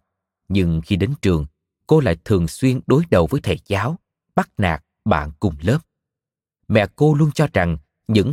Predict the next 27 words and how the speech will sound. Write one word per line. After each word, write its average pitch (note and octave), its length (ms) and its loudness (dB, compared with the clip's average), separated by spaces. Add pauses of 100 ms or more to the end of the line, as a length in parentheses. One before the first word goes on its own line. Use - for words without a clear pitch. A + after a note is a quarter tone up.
thành E2+ 240 -2
tích - 240 -4
của G2 180 0
cô C3 480 0
là F#2 140 0
lẽ F2 260 0
đương C#3+ 280 2
nhiên, D3 220 4 (360)
nên G2 280 0 (120)
chưa D#3+ 260 2 (120)
từng E2 260 0
khen B2+ 240 -4
ngợi F2 360 2 (340)
mà D#2+ 360 -2
chỉ F2 300 -4 (100)
chăm G2+ 280 -2
chăm G2+ 280 -2 (180)
chỉ F#2+ 320 0
trích G3 140 0 (340)
những F#2+ 200 0 (100)
khuyết - 340 -2
điểm F2+ 240 0
của A#2+ 120 -4
con F#2+ 280 -2
gái. G#2 280 -4 (1040)
Vì F#2 140 0
vậy, D2+ 360 -2